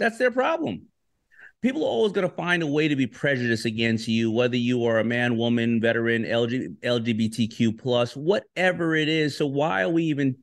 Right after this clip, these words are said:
you know, you can change the world or change yourself. And I think that I find way more people like you who are giving me a platform this morning to talk about what I'm doing. I need to pay attention to you. I don't have time for anybody else. And that, and,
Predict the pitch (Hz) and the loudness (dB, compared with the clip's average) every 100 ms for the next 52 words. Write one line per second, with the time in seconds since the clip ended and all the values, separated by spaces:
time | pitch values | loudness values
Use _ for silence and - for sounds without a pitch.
0 | _ _ _ _ _ _ _ _ 151 147 | _ _ _ _ _ _ _ _ -2 0
1 | 127 - 147 156 165 208 220 214 170 165 | 0 -2 -6 -2 -2 0 0 0 0 0
2 | 165 151 131 - 139 131 117 110 101 85 | -2 -2 -4 -2 -2 0 -2 0 -2 -2
3 | - 107 113 113 127 120 117 - 113 135 | -2 0 0 0 -4 0 0 0 -2 -4
4 | - 143 135 120 127 139 131 123 - 131 | -4 -2 0 0 0 0 0 -2 -2 -4
5 | 117 107 104 - - _ 117 117 131 135 | -2 0 -2 -6 -20 _ -2 -2 -2 0
6 | 120 117 107 104 127 127 120 113 110 120 | 0 0 -2 0 2 2 2 0 -2 -4
7 | 113 120 113 101 - - 113 - 123 123 | -4 -2 0 -2 -6 -4 -4 0 0 2
8 | 110 98 104 107 117 104 104 101 110 113 | 0 -2 -4 -2 -2 0 -2 0 0 0
9 | 127 127 143 143 - 139 240 226 156 147 | -2 0 0 -2 -4 -2 0 0 -2 0
10 | 127 117 113 107 104 104 92 139 170 175 | -2 0 -2 -2 -2 0 0 -2 -2 0
11 | 139 - 147 143 127 110 104 - 110 107 | -2 -4 -6 0 2 0 -2 -4 0 0
12 | 98 95 87 69 - 113 131 139 - 143 | 2 2 2 0 -6 -2 -2 -2 -2 -2